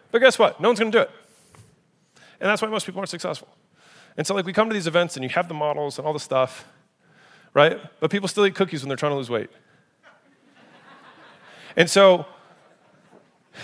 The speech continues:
it's a concept of local versus global, which is there's a local benefit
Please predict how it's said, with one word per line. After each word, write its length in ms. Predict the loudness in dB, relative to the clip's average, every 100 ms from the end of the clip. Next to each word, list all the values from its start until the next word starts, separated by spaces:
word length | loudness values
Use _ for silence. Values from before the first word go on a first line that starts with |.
| -10
it's 140 | -6 -4
a 40 |
concept 460 | 0 0 2 0 0
of 300 | -4 -6 -2
local 460 | 2 4 4 2
versus 320 | 2 -4 -6 -4
global, 460 | 0 0 -2 -10 -16 _ _ _ _ _ -8
which 160 | -2
is 380 | 0 -2 -4 -10 -16 _ _ _ _ -6
there's 120 | -2
a 60 | 2
local 300 | 4 4 2
benefit 540 | 2 2 0 -2 -2